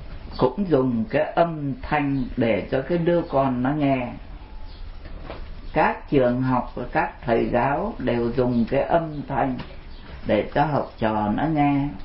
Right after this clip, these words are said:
Đấy, cái phương này chân thật, cái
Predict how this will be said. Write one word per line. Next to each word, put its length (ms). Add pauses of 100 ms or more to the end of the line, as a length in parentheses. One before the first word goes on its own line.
(500)
Đấy, 320
cái 120 (100)
phương 460
này 300 (220)
chân 480
thật, 200 (840)
cái 180